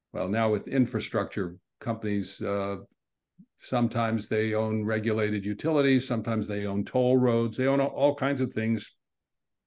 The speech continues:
that generate regular income. And if you, again, if you buy these in, uh,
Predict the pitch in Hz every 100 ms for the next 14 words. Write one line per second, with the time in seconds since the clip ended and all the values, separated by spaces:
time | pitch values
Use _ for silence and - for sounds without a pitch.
0 | _ - - - _ 113 131 104 131 151
1 | 147 127 117 113 120 131 135 135 127 123
2 | 135 139 - 98 101 - - - - 139
3 | 143 151 139 120 165 151 - 123 104 131
4 | 143 131 127 113 123 117 113 113 104